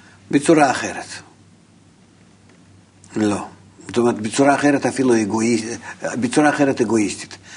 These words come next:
אפילו לא שבנוי על כסף, שבנוי על משהו אחר. אבל אגואיסטי, לקבל, לקבל. אי אפשר. כי אנחנו נמצאים במשבר כללי של האגו של האדם. לא במשבר כלכלי. זה לא משבר כלכלי.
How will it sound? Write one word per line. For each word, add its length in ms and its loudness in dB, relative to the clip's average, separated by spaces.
אפילו 380 6
לא 160 8
שבנוי 460 2
על 160 0
כסף, 380 4
שבנוי 420 0
על 80 2
משהו 320 -2
אחר. 200 -12
אבל 200 0
אגואיסטי, 540 2
לקבל, 480 0
לקבל. 380 -8
אי 140 4
אפשר. 240 -4
כי 100 0
אנחנו 220 -2
נמצאים 420 0
במשבר 460 2
כללי 320 0
של 180 2
האגו 520 2
של 220 -4
האדם. 420 -2
לא 120 4
במשבר 460 2
כלכלי. 540 -2
זה 120 -2
לא 120 2
משבר 280 -2
כלכלי. 500 -8